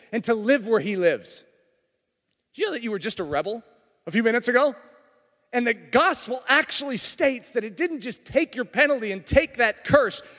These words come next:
and take the, the suffering, but then he actually set you free from all that was ca-, causing that type of a suffering, that, all that was gonna cause that death in your life. And then he actually re-, asks you to enter into his presence and to live where he lives.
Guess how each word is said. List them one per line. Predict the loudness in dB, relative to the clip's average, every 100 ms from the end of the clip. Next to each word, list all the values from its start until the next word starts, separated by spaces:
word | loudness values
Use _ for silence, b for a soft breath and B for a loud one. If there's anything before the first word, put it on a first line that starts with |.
| B
and | -4 0
take | 4 4 4
the, | 2 0 B B
the | -2
suffering, | 0 2 2 0 0 0 -2 -18 b b b -8
but | 0
then | 2
he | 4
actually | 4 2 -2
set | 0 -2 -2
you | -6
free | -8 -14 0 2 2 0
from | -10 -2 0 2
all | 0 0
that | -4
was | -8
ca-, | -2 0 0 2
causing | 2 2 0 0
that | 2 0
type | 2 0 0
of | -10
a |
suffering, | -4 -2 -2 -4 -8
that, | -8 0
all | 0 0
that | -2
was | -2
gonna | 2 0
cause | 0 -2 0 2
that | 0 2
death | 2 2
in | -2
your | -2 -2
life. | 0 -2 -6 -20 B B 0
And | 2
then | 2 0
he | 0
actually | -2 -2 -6 -10
re-, | -10 -10 -2
asks | 0 2 -2 -8
you | -10
to | -10 -8 -2
enter | -2 0 -4
into | -4 -4
his | -6 -8
presence | _ 0 0 -6 -10
and |
to | -8
live | -2 0 0
where | 2
he | 0 -2
lives. | -6 -2 0 -2 -8 -10